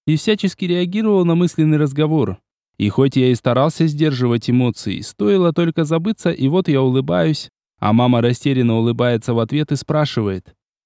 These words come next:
«Что тебя так рассмешило, Яр?» Мне приходилось отмахиваться и уклончиво отвечать: «Да так, ничего такого, вспомнил просто». Время от времени я проверял силу.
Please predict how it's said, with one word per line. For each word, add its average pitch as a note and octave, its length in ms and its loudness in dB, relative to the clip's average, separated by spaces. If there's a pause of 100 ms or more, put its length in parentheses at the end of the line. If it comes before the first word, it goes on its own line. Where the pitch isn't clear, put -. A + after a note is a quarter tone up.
(300)
«Что - 360 -4
тебя F#3+ 240 0
так F#3 180 -2
рассмешило, F#3+ 560 0
Яр?» C3+ 380 0 (500)
Мне B2+ 280 0
приходилось D3+ 640 0
отмахиваться C3+ 680 0
и G2+ 100 0
уклончиво C#3 560 2
отвечать: A#2 560 -4 (260)
«Да G#2+ 240 -2
так, C3 460 -4
ничего E3 460 2
такого, D3 640 -2
вспомнил F3+ 500 0
просто». C#3+ 460 -4 (460)
Время B2 460 2
от A2+ 100 -2
времени C#3 360 2
я G#2+ 220 0
проверял A2+ 480 0
силу. G2+ 440 -4